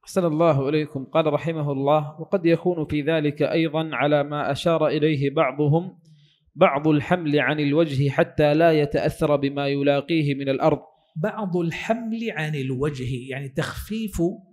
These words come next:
Speaker 2: إلقاء ثقل المصلي بوجهه على الأرض إذا سجد. لكن من سجد فقبض يديه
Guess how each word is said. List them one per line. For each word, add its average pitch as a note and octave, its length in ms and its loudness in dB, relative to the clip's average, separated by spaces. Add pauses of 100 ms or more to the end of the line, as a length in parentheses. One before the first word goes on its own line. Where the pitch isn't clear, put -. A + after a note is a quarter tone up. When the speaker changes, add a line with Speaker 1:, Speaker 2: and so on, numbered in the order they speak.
(680)
Speaker 2:
إلقاء F3 600 -4
ثقل G3 440 -2
المصلي D#3+ 760 -6
بوجهه E3 680 -4
على D#3+ 160 -2
الأرض D#3 320 -6
إذا C#3 200 -4
سجد. B2 420 -2 (880)
لكن C3+ 460 -6
من C#3+ 400 -6 (580)
سجد - 560 -2 (760)
فقبض F3 560 2
يديه C3 880 -4